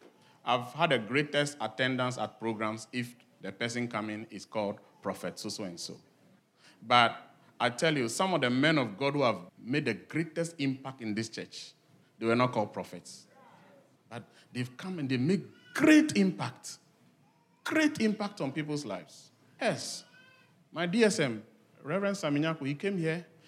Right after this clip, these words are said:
I never discussed with him that I want to go on radio. I've just been saying it in church that one day I want to go on radio. And he just came, and the Lord spoke to him. "It's time for Pastor Hubert to go on radio." He took an offering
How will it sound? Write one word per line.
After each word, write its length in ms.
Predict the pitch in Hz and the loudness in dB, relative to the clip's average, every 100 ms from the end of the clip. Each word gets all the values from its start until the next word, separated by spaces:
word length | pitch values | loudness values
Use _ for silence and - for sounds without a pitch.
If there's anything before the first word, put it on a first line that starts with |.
| _ | _
I 80 | - | -6
never 260 | 123 156 175 | -2 0 2
discussed 640 | 147 139 - 160 160 - - _ _ _ _ _ _ _ | 0 -2 0 -2 -2 -10 -20 _ _ _ _ _ _ _
with 200 | - 123 | -10 -6
him 160 | 160 165 | -2 0
that 200 | 147 147 | 2 0
I 80 | - | -2
want 220 | 131 147 | -4 -4
to 60 | 143 | -6
go 160 | 131 143 | -4 -2
on 160 | 131 | 0
radio. 400 | 120 156 151 160 170 - _ _ _ | 0 0 0 -4 -6 -18 _ _ _
I've 140 | 110 113 | -8 -2
just 180 | 156 | -2
been 120 | 131 113 | -2 -4
saying 220 | 156 147 | -2 -2
it 140 | 135 | -2
in 140 | 123 113 | -6 -8
church 340 | 147 143 - | -8 -8 -10
that 220 | 120 117 | -10 -10
one 220 | 117 127 131 | -6 -6 -4
day 80 | |
I 40 | 120 | -4
want 200 | 123 123 | -4 -6
to 80 | 101 | -10
go 160 | 120 | -6
on 160 | 120 101 | -4 -4
radio. 340 | 117 127 127 131 - - _ _ - | -6 -6 -8 -10 -20 -20 _ _ -12
And 180 | 117 117 | -10 -6
he 140 | 123 | -4
just 300 | 139 170 - | -2 -2 -2
came, 260 | 120 123 - - - _ - | -2 -2 -4 -16 -20 _ -8
and 140 | 113 | -2
the 80 | 117 | 2
Lord 160 | 139 | 4
spoke 260 | 147 - 131 | 2 -2 -6
to 100 | 127 | -4
him. 280 | 107 117 165 - - _ _ _ _ - | -4 -2 -4 -10 -20 _ _ _ _ -12
"It's 140 | 107 | -10
time 240 | - 135 | -4 -4
for 120 | 135 117 | -4 -6
Pastor 260 | 107 107 | -8 -10
Hubert 340 | 110 123 127 123 | -6 -2 -2 -4
to 60 | |
go 160 | 107 120 | -6 -2
on 140 | 113 | 0
radio." 340 | 107 117 117 135 156 _ _ _ _ _ _ _ - | 0 0 -2 -6 -10 _ _ _ _ _ _ _ -12
He 100 | 110 | -8
took 200 | 135 131 | -6 -2
an 160 | 110 | 0
offering 480 | 123 127 127 127 139 | -2 -2 -6 -6 -8